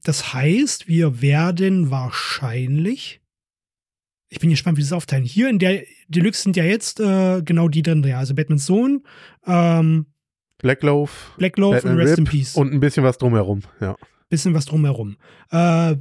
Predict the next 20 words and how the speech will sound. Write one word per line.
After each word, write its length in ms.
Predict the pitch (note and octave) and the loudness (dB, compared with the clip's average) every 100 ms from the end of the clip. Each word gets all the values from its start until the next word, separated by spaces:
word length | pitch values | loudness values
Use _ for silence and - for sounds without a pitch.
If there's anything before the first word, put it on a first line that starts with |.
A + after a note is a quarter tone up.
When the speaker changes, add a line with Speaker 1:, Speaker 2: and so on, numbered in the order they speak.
| C#3 | -6
Speaker 1:
wir 720 | C#3 F3+ G3+ G3 F#3+ F#3 - | -2 0 2 2 0 -2 -4
haben 340 | D#3+ F3 D#3 D#3 | 0 2 2 0
dann 180 | C3 | -2
als 220 | C3+ C3+ - | -4 -6 -4
Story-Elemente 800 | E3+ F3+ F3 D#3 D#3+ D3+ D3 C#3 | -2 0 2 2 2 2 2 -2
noch 240 | A#2 A#2 | -4 -4
Rückkehr 260 | E3+ - E3+ | -4 0 0
von 180 | E3 D3+ | 2 -2
Bruce 320 | B2 A#2+ - | -2 -8 -6
Wayne, 440 | A#2+ B2+ F3+ C4+ F4 _ _ _ _ _ _ | -2 0 2 0 -4 _ _ _ _ _ _
äh, 40 | |
welche, 720 | C#3+ C#3 C3 B2+ A#2+ C3+ D3+ | 0 2 2 -2 0 -2 0
glaub 360 | C3+ - - C3+ | -4 -6 -4 -2
ich, 140 | C3 - | -2 0
direkt 460 | C#3 D3+ F#3+ F3+ | 2 4 2 2
nach 120 | D#3+ D3 | 0 0
der 120 | C#3 | -2
Final 240 | C#3 A#2+ | -2 -4
Crisis 400 | C3 C3 C3 D#3 | -4 -4 -4 -2
handelt. 320 | E3 F#3+ C#4+ | 0 0 -4